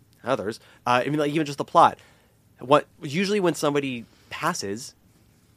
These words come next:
everyone wants to speak well of them 'cause you don't wanna speak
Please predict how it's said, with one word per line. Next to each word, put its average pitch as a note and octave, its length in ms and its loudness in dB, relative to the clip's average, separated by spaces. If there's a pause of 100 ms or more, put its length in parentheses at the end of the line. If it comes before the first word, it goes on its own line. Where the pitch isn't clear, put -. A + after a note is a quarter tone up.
(100)
everyone C#3+ 280 0
wants C3 260 0
to B2 480 -2 (120)
speak - 400 -12
well A#2 200 0
of A#2+ 60 -4
them A2 120 -4
'cause - 100 -14
you A#2+ 60 -10
don't A#2 80 -4
wanna B2 140 -4
speak - 200 -14